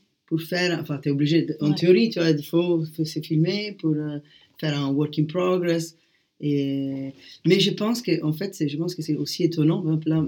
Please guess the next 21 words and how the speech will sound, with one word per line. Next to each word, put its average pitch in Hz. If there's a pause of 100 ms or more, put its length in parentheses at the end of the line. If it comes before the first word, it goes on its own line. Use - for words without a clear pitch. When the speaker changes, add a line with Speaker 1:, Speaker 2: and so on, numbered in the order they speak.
(200)
Speaker 1:
je 143
vois 160
sur -
Insta 147
beaucoup, 147
moi, 143
j'aime 139
beaucoup 135
regarder 143
les 131
Reels. 156 (140)
Speaker 2:
Mais 196
oui, 370
c'est - (140)
Speaker 1:
Et, 156
Speaker 2:
hyper, 147
euh, 147
c'est 190
hyper 175
vendeur, 247
hein. -